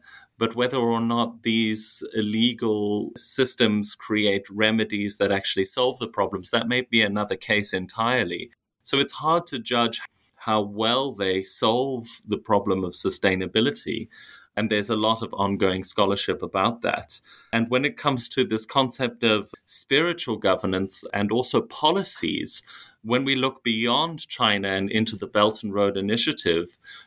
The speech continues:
recently, last year, the, uh, Ministry of Commerce and the Ministry of Ecology and the Environment jointly issued the guidelines for green development and foreign investment and cooperation.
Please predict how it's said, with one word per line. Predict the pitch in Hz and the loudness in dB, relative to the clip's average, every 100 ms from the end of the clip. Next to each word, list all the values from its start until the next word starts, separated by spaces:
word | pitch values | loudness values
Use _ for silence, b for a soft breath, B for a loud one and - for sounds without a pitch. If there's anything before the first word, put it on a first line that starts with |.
| B | B
recently, | 110 131 - 143 127 113 101 98 110 117 | 2 2 2 -2 -2 0 2 2 0 0
last | 104 107 107 107 - 107 | 0 2 2 -2 -6 -6
year, | 113 135 92 87 90 123 - B B _ | -2 0 2 0 -2 -4 -8 B B _
the, | 104 101 101 104 104 | -4 0 0 2 2
uh, | |
Ministry | 113 139 143 151 | 2 0 0 2
of | 113 - | 2 0
Commerce | - 113 107 107 | -2 0 0 0
and | 107 | -4
the | 98 | 0
Ministry | 110 117 117 104 98 | 2 2 0 0 0
of | 98 | 0
Ecology | - 107 107 104 98 | -2 2 2 2 0
and | 98 | 0
the | 98 | 0
Environment | 95 104 107 113 98 | -2 0 0 0 -2
jointly | - 117 127 - - | -2 -2 -2 -2 -2
issued | 107 - 98 | 0 0 0
the | 95 | 0
guidelines | 98 95 95 95 92 | 0 0 0 0 -2
for | - 101 | -4 -4
green | - 98 | 0 0
development | 92 95 95 92 95 87 | 0 0 0 0 -4 -6
and | 92 87 | -4 -4
foreign | - 95 92 101 | 0 2 0 -4
investment | 98 - 135 156 - 147 - | -6 -2 0 0 -2 -4 -2
and | 117 | -2
cooperation. | 117 98 95 98 98 123 - 95 90 | 0 -2 -2 -4 0 0 0 -4 -6